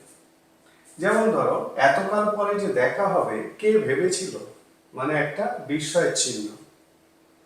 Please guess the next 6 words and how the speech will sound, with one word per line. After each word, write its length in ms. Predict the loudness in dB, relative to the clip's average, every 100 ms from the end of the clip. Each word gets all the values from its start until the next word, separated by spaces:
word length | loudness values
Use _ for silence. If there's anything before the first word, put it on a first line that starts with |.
| _ _ _ _ _
"এতকাল 560 | -4 -2 -2 2 4 4
পরে 280 | 2 2 2
যে 140 | 0
এক 440 | -2 -2 -4 -2 0
জায়গায় 360 | 2 4 2
হব, 480 | 2 -2 -4 -6